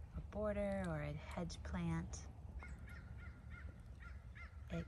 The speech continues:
grows so, with so little care, with such ease. And our plant, it's now November here in, at our farm, so we're zone nine B. And I wanted to show you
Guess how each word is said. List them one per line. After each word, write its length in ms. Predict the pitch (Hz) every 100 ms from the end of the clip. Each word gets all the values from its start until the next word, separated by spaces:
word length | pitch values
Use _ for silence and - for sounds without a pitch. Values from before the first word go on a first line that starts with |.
| -
grows 440 | 170 165 160 160
so, 680 | - - - 233 226 214 - -
with 120 | 170
so 460 | - - - - 240
little 240 | 226 202
care, 540 | - - 170 160 156 156 165
with 100 | 165
such 360 | - 196 - 170
ease. 640 | 156 143 139 151 - - - - - - - - - - - -
And 220 | 202 190 -
our 160 | 214
plant, 340 | - 220 185 185 190
it's 180 | - 196
now 400 | 196 196 196 196
November 680 | 190 175 190 202 170 151 165 -
here 400 | 151 151 151 160 156
in, 300 | 156 156 151 147 -
at 60 | 147
our 200 | 139 143 -
farm, 420 | 139 135 185 226 -
so 180 | - 151
we're 140 | 147 147
zone 340 | 156 160 156
nine 320 | 151 143 143
B. 360 | 131 131 127 143 - - - - -
And 120 | 202
I 40 |
wanted 280 | 214 240 240
to 100 | 220
show 300 | 202 - 185
you 380 | 180 170 165